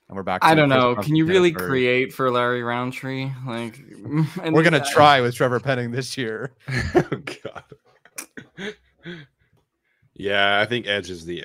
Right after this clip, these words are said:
Speaker 3: edge would be my answer. I think you could make an argument for corner right now 'cause you're still in Tavon Campbell, Kemon Hall range. But, <laughs> uh, going from Khalil Mack and Joey Bosa to Chris Rumph is
Speaker 2: Yeah.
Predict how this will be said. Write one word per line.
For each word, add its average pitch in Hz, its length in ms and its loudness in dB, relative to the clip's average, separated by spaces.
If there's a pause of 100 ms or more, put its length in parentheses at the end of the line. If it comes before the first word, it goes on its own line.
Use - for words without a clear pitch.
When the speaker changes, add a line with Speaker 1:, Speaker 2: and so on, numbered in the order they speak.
Speaker 3:
edge 98 240 -8
would 95 140 -6
be 87 100 -12
my 82 200 -8
answer. 80 520 -10 (360)
I 92 80 -6
think 113 260 -2
you 110 80 -4
could 104 140 -2
make 104 200 0
an 104 80 -4
argument 107 440 -2
for 107 120 -4
corner 117 540 -2
right 92 320 -8
now 107 460 -4 (520)
'cause 82 480 -12
you're 82 300 -12
still 90 400 -8
in 85 340 -10
Tavon 87 360 -8
Campbell, 87 440 -8
Kemon 82 280 -10
Hall 85 240 -8
range. 110 480 -6 (640)
But, 87 240 -4 (100)
<laughs> - 100 -20
uh, 104 120 -4 (480)
going 123 200 2
from 131 180 0
Khalil 117 300 0
Mack 107 280 2
and 104 120 -6
Joey 98 200 -2
Bosa 98 300 -4
to 82 100 -14
Chris 95 240 -6
Rumph 90 300 -6
is 98 360 -6
Speaker 2:
Yeah. 120 340 -2